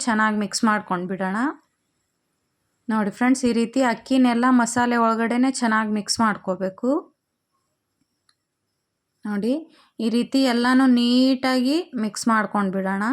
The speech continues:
ಈ ರೀತಿ ಮೆಂತ್ಯ ಸೊಪ್ಪು ಬಾತನ್ನು ಮಾಡಿಬಿಟ್ಟು ಮಕ್ಕಳಿಗೆ ಬಾಕ್ಸ್ಗೆಲ್ಲ ಹಾಕ್ಕೊಟ್ರೆ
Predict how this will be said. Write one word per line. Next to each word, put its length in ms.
ಈ 180
ರೀತಿ 220
ಮೆಂತ್ಯ 320
ಸೊಪ್ಪು 260
ಬಾತನ್ನು 480
ಮಾಡಿಬಿಟ್ಟು 480
ಮಕ್ಕಳಿಗೆ 400
ಬಾಕ್ಸ್ಗೆಲ್ಲ 560
ಹಾಕ್ಕೊಟ್ರೆ 480